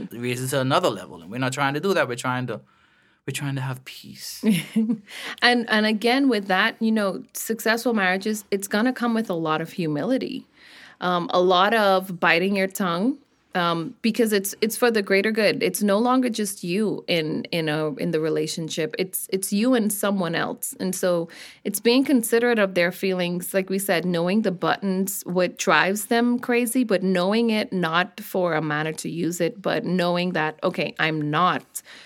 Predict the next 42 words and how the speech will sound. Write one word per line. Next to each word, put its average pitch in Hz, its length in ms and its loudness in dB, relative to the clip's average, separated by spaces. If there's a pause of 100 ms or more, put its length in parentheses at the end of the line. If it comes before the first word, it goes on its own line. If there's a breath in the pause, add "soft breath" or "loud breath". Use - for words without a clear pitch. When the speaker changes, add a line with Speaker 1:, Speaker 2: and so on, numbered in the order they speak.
(160 loud breath)
Speaker 2:
going 160 300 0
to - 80 -10
do 160 160 0
this. - 340 -2 (320 loud breath)
I 175 160 2
can 180 300 0
say 226 320 2
a 180 80 4
lot 180 340 4
of 240 100 0
things 247 540 2
back 240 380 2
to - 120 -2
you, 175 320 0 (300 loud breath)
but 175 140 2
I 175 120 2
know 196 380 2
that 175 160 0
that's 165 220 0
gonna 165 240 0
hurt 180 340 -2
you 175 120 -2
in 160 100 -2
a 156 60 -4
certain 170 380 -2
area. 160 380 -2
I'm 175 160 0
not 165 300 0
gonna 160 240 -4
say 165 240 -2
that. - 240 -4
And 233 120 4
it's 233 140 2
about 294 300 2
being 262 300 4
the, 220 80 2 (180)
the 190 80 4
bigger 190 360 2
person, - 720 -2
the - 80 -6
bigger 185 300 0
person. - 580 -8